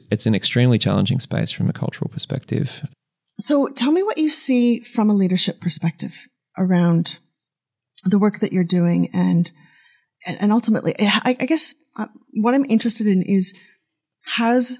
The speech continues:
Speaker 2: how you see and or define leadership changed as a result of your work here?
Speaker 1: I've been at Huddle now for nearly four years. And one of the things that, uh, the, I think the biggest thing about leadership for me that has changed is that it takes a lot of courage,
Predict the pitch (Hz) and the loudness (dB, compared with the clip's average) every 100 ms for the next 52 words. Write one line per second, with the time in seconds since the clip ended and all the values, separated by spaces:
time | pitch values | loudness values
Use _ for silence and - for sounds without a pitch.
0 | _ - - 240 262 262 214 202 - - | _ -14 -8 -4 -2 0 0 0 0 0
1 | 208 202 208 196 196 - 185 175 170 - | 0 0 0 -2 -2 0 -2 0 -4 -4
2 | 180 180 185 175 160 - - - - - | 0 2 2 0 -2 -6 -8 -4 -4 0
3 | 170 165 170 151 170 175 165 147 - 170 | 0 2 0 -2 -2 0 -2 -4 -4 -8
4 | - - - - - 170 - _ _ _ | -8 -8 -10 -12 -16 -16 -18 _ _ _
5 | _ _ _ _ _ - - 110 120 98 | _ _ _ _ _ -20 -2 0 2 0
6 | 92 92 85 - - - - - - - | 0 0 2 0 0 -2 -2 -4 -6 -6
7 | - - - - - - 101 101 92 - | -6 -8 -10 -14 -14 -2 2 4 2 2
8 | 120 139 120 107 98 - 95 - - 101 | 2 4 2 2 2 0 -2 -4 -4 -2
9 | 98 98 87 - - 117 113 110 131 113 | 0 0 -2 -6 -4 0 2 4 2 2
10 | 101 98 120 - 98 98 98 - 98 101 | 2 2 2 2 2 2 0 0 0 0
11 | - - - 101 113 101 - - 98 90 | -4 -4 -2 -2 -2 -4 -4 -4 -2 0
12 | - - - 95 92 - 95 - - _ | -2 -6 -4 -2 -2 -2 -2 -2 -10 _
13 | _ - _ _ _ _ _ _ _ _ | _ -20 _ _ _ _ _ _ _ _
14 | 117 - 123 - - 113 - - - - | -6 2 2 2 -2 -2 -2 -6 -6 -10
15 | - | -18